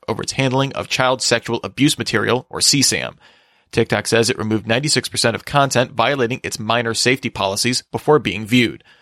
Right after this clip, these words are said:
Law enforcement claims some users trade content through sharing private accounts, with C sam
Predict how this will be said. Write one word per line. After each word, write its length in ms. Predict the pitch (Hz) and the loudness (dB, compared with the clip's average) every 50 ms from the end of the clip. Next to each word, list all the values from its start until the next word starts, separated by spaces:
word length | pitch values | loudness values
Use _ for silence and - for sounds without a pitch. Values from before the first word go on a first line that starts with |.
| _ _ _ _ _ _ _ _ | _ _ _ _ _ _ _ _
Law 160 | 110 120 113 | 2 2 2
enforcement 420 | 113 - - 113 107 107 110 - | 2 2 0 0 0 0 -4 -4
claims 280 | - - 117 117 117 113 | 0 0 0 2 2 0
some 260 | - - 143 151 143 | 2 2 2 2 2
users 320 | 117 117 117 107 127 120 | 0 0 0 0 0 -2
trade 340 | - - - - 143 165 156 | -2 -4 0 0 0 0 0
content 440 | - 123 110 107 104 135 135 - - | 0 0 0 0 0 -2 -4 -2 -4
through 100 | - 117 | -6 -4
sharing 420 | 104 - - - 147 143 127 123 | -2 0 2 4 4 2 2 0
private 320 | 120 - - 113 107 90 - | -4 -2 -2 -2 -2 -2 -6
accounts, 420 | - - - 156 156 147 147 - - - - - - _ _ | -12 -4 0 2 2 2 0 -4 -8 -10 -20 -20 -20 _ _
with 140 | - - - | -6 -4 -2
C 220 | - - - 185 190 | 2 2 4 4 4
sam 240 | - - 123 120 | 4 2 2 0